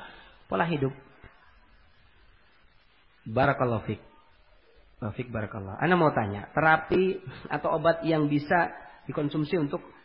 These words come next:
penderita diabetes. Diabetes ini disebabkan karena kelemahan limpa yang tidak bisa mengurai gula.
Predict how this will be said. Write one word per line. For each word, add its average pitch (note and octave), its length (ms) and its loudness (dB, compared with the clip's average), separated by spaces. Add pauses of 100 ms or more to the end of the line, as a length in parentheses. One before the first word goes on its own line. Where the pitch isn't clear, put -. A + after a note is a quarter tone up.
(280)
penderita C3+ 880 0
diabetes. G#2+ 560 -4 (1000)
Diabetes E3 520 6
ini B2 360 0 (1000)
disebabkan D#3+ 560 4
karena D#3 240 0
kelemahan C3+ 400 2
limpa C3+ 560 0 (880)
yang B2+ 160 0
tidak D3 240 4
bisa C#3+ 240 4
mengurai C3+ 400 4
gula. B2+ 400 2